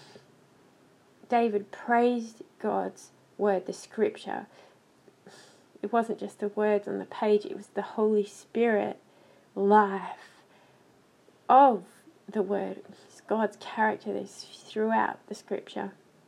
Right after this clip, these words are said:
It's, it br-, it is God's answer to humanity. It's not just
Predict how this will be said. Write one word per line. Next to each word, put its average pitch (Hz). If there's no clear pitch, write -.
It's, -
it -
br-, 220
it 214
is 220
God's 196
answer 202
to -
humanity. 190
It's -
not -
just -